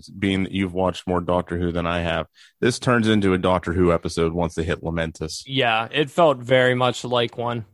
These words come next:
Speaker 2: because it, it got very side questy, and for the sake of giving Loki and Sylvie a chance to talk,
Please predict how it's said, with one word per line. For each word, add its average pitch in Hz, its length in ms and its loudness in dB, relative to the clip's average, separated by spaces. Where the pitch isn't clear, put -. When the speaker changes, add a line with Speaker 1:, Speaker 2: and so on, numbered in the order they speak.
Speaker 2:
because 127 360 -2
it, 135 160 0
it 135 140 -2
got 139 220 4
very 127 600 0
side 123 500 0
questy, 123 560 -4
and 160 260 2
for 208 220 4
the 180 80 2
sake 143 340 0
of 131 160 0
giving 123 440 0
Loki 139 320 0
and 117 120 -4
Sylvie 120 320 0
a 110 40 -6
chance 113 320 -10
to 117 80 -10
talk, 110 400 -6